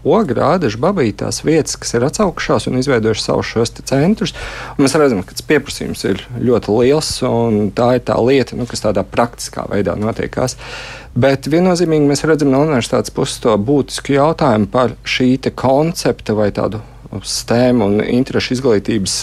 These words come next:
eh, tehniskajā jomā ar vien lielāku un plašāku virzību un diskusijas veidošanu sabiedrībā. Tā kā es teiktu, viena lieta, ko mēs varam paši darīt,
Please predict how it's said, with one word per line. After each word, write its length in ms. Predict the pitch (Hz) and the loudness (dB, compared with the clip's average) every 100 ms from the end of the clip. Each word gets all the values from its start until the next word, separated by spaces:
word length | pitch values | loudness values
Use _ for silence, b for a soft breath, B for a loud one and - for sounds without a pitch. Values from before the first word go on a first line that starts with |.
| 110 | -2
eh, 80 | 101 | 0
tehniskajā 540 | 123 123 117 120 107 | -2 -4 -4 -2 0
jomā 380 | 123 139 127 110 110 - | 2 2 2 0 -2 -6
ar 60 | 104 | 0
vien 240 | 107 101 | 2 2
lielāku 480 | 117 131 117 92 92 | 4 4 4 2 -2
un 80 | 110 | -2
plašāku 400 | 120 - - 113 | -2 -2 -2 2
virzību 480 | 123 110 65 - | 2 2 0 -2
un 160 | - 104 | -2 -2
diskusijas 400 | 117 - - - 110 | -2 -4 -6 -2 2
veidošanu 420 | 107 - - - | 2 0 -4 -2
sabiedrībā. 640 | 110 98 - - 64 62 B B B B | 0 0 0 -4 -4 -6 B B B B
Tā 160 | - 110 | 0 2
kā 140 | 117 | 2
es 80 | 107 | 2
teiktu, 320 | 147 117 120 | 2 2 2
viena 220 | 139 123 123 | 2 4 2
lieta, 140 | - | 0
ko 80 | 120 | 0
mēs 160 | 113 127 | 0 0
varam 220 | 120 107 | 0 0
paši 320 | - 165 - | 0 0 0
darīt, 320 | 214 226 180 | 2 4 2